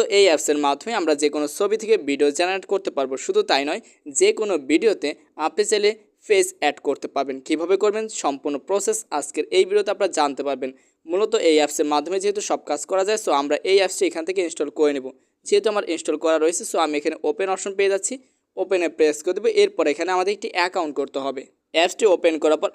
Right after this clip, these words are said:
আমাদের সামনে এমন একটি ইন্টারফেস চলে আসবে। এখানে আমরা অনেকগুলো টেমপ্লেট পেয়ে যাবো, যে কোনো ভিডিও আমরা কাজে লাগিয়ে আমাদের একটি ইমেজ অ্যাড করতে পারি। But এর জন্য আমাদের সর্বপ্রথম একটি অ্যাকাউন্ট করতে হবে। তার জন্য নিচে দেখুন আমাদের অ্যাকাউন্ট আইকন রয়েছে, just এখানে ট্যাপ করে আমাদের মোবাইল থেকে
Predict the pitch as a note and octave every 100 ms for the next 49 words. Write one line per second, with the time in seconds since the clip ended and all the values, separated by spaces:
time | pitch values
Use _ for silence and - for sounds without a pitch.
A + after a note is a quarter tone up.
0 | E3+ F#3 G#3+ - A3 F#3+ D#3 D#3 D3+ D#3
1 | D3+ D3+ E3+ G3 G3 G3+ G3+ G#3 E3+ D#3+
2 | D3+ D3+ E3 F3 G3+ G3+ G#3 F#3+ D3+ C#3+
3 | C#3+ - E3+ G#3+ A3 D3+ D3 D3+ D3+ C3+
4 | D#3+ G3+ F3+ C#3 C#3+ - C#3+ D3+ D#3 E3+
5 | G#3+ D3+ C#3+ C#3+ D3 - G#3+ E3+ D3+ C#3+
6 | - F3 F#3 F#3+ E3 - B2+ B2 _ _
7 | _ - G3 - F3 E3+ G#3+ G3+ D#3+ E3+
8 | - F#3+ G3+ G#3+ G#3 G3+ G#3 D#3 D#3 E3
9 | C#3+ C3+ C3+ C#3 C3 - E3 F3+ G#3 F#3+
10 | D3+ - G3+ G#3+ D#3 D3+ F3+ F3 F3 F3
11 | D3 C#3 C3+ C#3+ D3 F#3+ F#3+ F#3 F3 F3
12 | D3+ C#3+ C3+ - F3+ A3+ _ _ _ D3+
13 | D3 C#3+ C#3 D#3+ G#3+ G#3+ G#3+